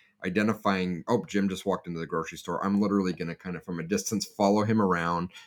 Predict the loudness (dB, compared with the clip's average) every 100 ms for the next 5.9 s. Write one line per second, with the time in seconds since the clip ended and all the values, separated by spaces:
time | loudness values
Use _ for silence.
0 | -2 2 2 2 2 2 2 2 2 0
1 | 0 0 -2 -6 -4 -6 -4 -4 -2 -2
2 | -4 2 2 2 -4 -10 -8 -10 -6 -6
3 | -6 -10 -10 -14 -10 -4 -2 -2 -6 -4
4 | 0 0 0 -6 -12 -12 -8 -8 -8 -10
5 | -10 -12 -10 -10 -8 -4 -2 -2